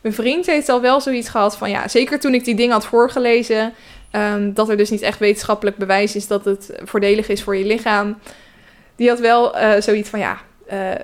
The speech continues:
ik vind het ook een beetje bullshit eigenlijk. En je moet toch gewoon wat kunnen eten." Dus die eet <laughs> gewoon gisteren kaasbroodje op en een tosti. En hij drinkt die sapjes er gewoon bij. Wat denk ik ook prima is. En, ehm, ik, eh,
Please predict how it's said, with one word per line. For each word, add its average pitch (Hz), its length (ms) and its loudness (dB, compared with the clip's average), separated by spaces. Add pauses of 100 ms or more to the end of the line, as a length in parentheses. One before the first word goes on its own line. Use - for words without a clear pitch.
(100)
ik 202 140 -6
vind 208 180 -4
het 202 100 -4
ook 196 120 -4
een 208 80 -4
beetje 190 240 -2
bullshit 190 420 -6
eigenlijk. 196 500 -6
En 190 340 -8
je 202 80 -4
moet 202 140 -2
toch 208 120 -8
gewoon 196 420 -6 (140)
wat 185 200 -4
kunnen 196 220 0
eten." 202 600 -4
Dus 214 200 -2
die 220 140 -2
eet 226 200 2
<laughs> - 40 -6
gewoon - 240 -4
gisteren 226 520 -4 (420)
kaasbroodje 208 680 -2
op 202 240 2
en 214 120 -2
een 208 120 -2
tosti. 220 480 -2
En - 160 -6
hij 202 120 -2
drinkt 214 260 0
die 240 100 -4
sapjes 220 400 -2
er 220 160 2
gewoon 208 300 0
bij. 202 420 0 (840)
Wat 233 180 0
denk 226 180 0
ik 214 140 -6
ook 220 160 0
prima 202 300 -2
is. 220 400 -6 (540)
En, 220 360 2
ehm, 202 420 -2 (240)
ik, 208 240 0
eh, 202 340 0